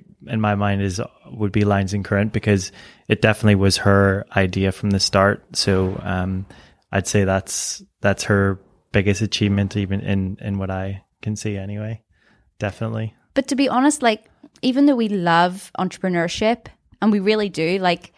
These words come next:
Speaker 2: whenever we're not working, we always end up talking about it 'cause we just
Speaker 1: <laughs>
Speaker 2: really, it's, like, what we love. But we're, we really do just, like, um,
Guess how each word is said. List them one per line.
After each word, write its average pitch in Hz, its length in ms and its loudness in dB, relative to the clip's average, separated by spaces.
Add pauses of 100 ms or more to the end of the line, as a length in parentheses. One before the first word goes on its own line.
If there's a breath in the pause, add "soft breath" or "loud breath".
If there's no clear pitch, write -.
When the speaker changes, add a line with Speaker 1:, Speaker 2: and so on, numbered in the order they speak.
(160)
Speaker 2:
whenever 208 320 2
we're 202 120 2
not 175 220 0
working, 190 320 0
we 165 120 -2
always 160 280 -4
end 151 180 -8
up 139 100 -14
talking - 300 -10
about 160 220 -6
it 110 180 2
'cause 185 180 2
we 208 100 2
just 285 340 0
Speaker 1:
<laughs> - 0 -
Speaker 2:
really, 180 320 -2
it's, 175 160 -6
like, 196 160 -2
what 208 160 -2
we 156 120 -6
love. 160 380 0 (440 loud breath)
But 208 140 2
we're, 214 420 2 (220)
we 240 320 -2
really 254 400 2
do 185 400 0
just, 175 460 -2
like, 151 500 -2 (180)
um, 165 440 -2